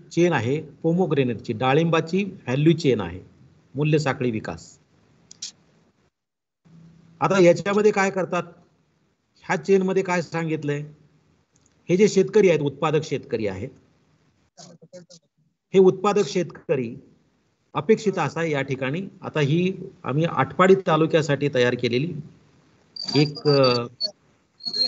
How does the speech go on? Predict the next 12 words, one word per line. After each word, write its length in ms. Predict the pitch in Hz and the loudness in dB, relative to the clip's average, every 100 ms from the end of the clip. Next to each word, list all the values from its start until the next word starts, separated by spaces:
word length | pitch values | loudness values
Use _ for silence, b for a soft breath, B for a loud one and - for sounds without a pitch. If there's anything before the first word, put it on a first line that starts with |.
| - - - - - - 143 | 0 -2 -4 -6 -6 -4 0
डाळिंबाची 540 | 147 170 175 160 165 | 4 4 4 2 2
मूल्य 180 | 151 151 | 4 4
साखळी 340 | 147 127 131 127 | 4 -2 0 0
आहे. 420 | 107 - - _ _ _ _ _ _ _ _ _ _ _ _ _ _ _ - | 0 -6 -12 _ _ _ _ _ _ _ _ _ _ _ _ _ _ _ -4
याच्यामध्ये 400 | 151 190 190 202 | 0 2 6 6
उस-, 440 | 190 160 - 160 | 6 2 -2 -2
डाळिंब 360 | 147 151 180 190 | 0 2 4 2
उत्पादक 340 | 190 180 185 | 2 0 -2
शेतकरी 420 | 147 170 139 185 190 | -2 -6 -2 2 2
आपला 300 | 151 170 160 | 2 -2 -4
सगळा 340 | 160 151 180 | -2 0 0
माल 300 | 160 160 | 0 -2